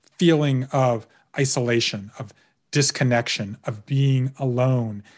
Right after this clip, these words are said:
and sort of angry and upset and just confused. But what we're in now, this collective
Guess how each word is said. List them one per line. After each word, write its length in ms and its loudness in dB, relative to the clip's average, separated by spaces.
and 120 -4
sort 200 0
of 160 -4
angry 560 2
and 120 -2
upset 640 0
and 120 0
just 220 -4
confused. 880 2
But 280 2
what 340 2
we're 120 4
in 240 4
now, 360 -4
this 180 -2
collective 960 2